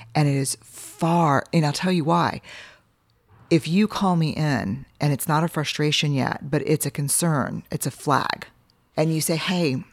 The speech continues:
I'm kind of flagged by this, and I know it's early on, but can you walk me through what your thinking is? I wanna make sure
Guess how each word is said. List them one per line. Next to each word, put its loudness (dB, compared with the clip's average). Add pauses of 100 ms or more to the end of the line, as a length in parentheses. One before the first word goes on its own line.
(1120)
I'm 2
kind 0
of -2
flagged 2
by 4
this, 0 (460)
and 6
I 4
know 6
it's 0
early 4
on, 2 (140)
but 2
can 4
you 4
walk 2
me 6
through 4
what 4
your 4
thinking 2
is? 2
I 2
wanna 6
make 4
sure 4